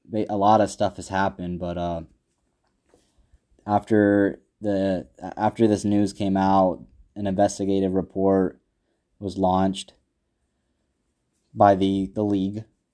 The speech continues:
and the head coach, Paul Riley, for the Portland Thorns was fired, and the National Women's Soccer League commissioner, Lisa Baird,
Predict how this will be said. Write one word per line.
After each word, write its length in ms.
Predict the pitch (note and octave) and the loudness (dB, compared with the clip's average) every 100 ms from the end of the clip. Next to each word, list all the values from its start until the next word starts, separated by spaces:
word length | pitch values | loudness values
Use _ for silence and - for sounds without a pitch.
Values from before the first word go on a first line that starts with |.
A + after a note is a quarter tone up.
| _ _ _ _ | _ _ _ _
and 640 | G2 G2 F#2+ F#2+ F#2 F2+ F#2 _ _ _ _ _ | -10 -6 -2 -2 -2 -4 -10 _ _ _ _ _
the 300 | G2 G2+ G2 | -8 -2 -2
head 240 | F#2+ G2+ F#2+ | 0 -2 -2
coach, 420 | G#2+ G2+ F#2+ - - _ | 0 0 -2 -12 -18 _
Paul 240 | - G2+ | 0 2
Riley, 440 | F#2+ F#2+ G2 G2 F#2+ | 4 2 2 0 -2
for 200 | - F#2+ | -4 -6
the 160 | F#2 | -4
Portland 500 | F2+ - F#2+ G2 F2+ | -6 -6 -4 -4 -8
Thorns 520 | - G2 F#2+ F#2 F#2 F#2 | -8 -4 -2 -2 -2 -4
was 180 | F#2 | -8
fired, 580 | - F#2+ F#2 F#2 F#2 F#2 - _ _ _ _ _ _ _ _ _ _ _ _ _ _ - | -4 0 0 0 -2 -6 -14 _ _ _ _ _ _ _ _ _ _ _ _ _ _ -12
and 420 | G#2 G2 G2 F#2+ | -6 -2 0 0
the 400 | G2 G2 F#2+ F2+ - | 0 2 0 -2 -8
National 460 | G#2 G2+ G2+ - G2+ | -6 -4 -2 -2 -2
Women's 280 | G2 F#2+ | 0 -2
Soccer 360 | - F#2 F#2 F#2+ | 0 -2 0 -4
League 160 | F#2 F2 | -4 -4
commissioner, 600 | F#2+ G2 - F#2+ F2+ F2+ | -2 -2 -2 -4 -4 -2
Lisa 360 | F#2 G2 G2 F#2+ | -2 -2 -4 -4
Baird, 480 | F#2+ F#2+ F#2 F2+ | 0 0 0 -2